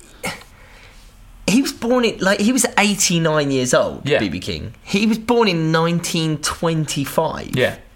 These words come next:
Speaker 1: That's m-, like, that is mental.
Speaker 2: Yeah.
Speaker 1: Like,
Speaker 2: Yeah.
Speaker 1: the, like, think about, think about the, the changes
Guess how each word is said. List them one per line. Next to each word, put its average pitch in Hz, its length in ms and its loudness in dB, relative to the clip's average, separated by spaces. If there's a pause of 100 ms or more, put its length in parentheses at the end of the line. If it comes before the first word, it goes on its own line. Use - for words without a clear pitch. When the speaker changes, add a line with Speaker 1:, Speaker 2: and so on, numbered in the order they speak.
(1300)
Speaker 1:
That's 294 260 2
m-, 311 360 -2
like, 226 240 -2
that 254 100 0
is 226 120 2
mental. 262 920 2
Speaker 2:
Yeah. 165 220 0 (840)
Speaker 1:
Like, 208 180 2
Speaker 2:
Yeah. 233 140 6
Speaker 1:
the, - 160 -8
like, 202 220 -2
think 285 320 -2
about, 214 520 0 (340)
think - 260 -2
about 214 260 0
the, 156 380 2 (100)
the 147 120 -4
changes 151 920 0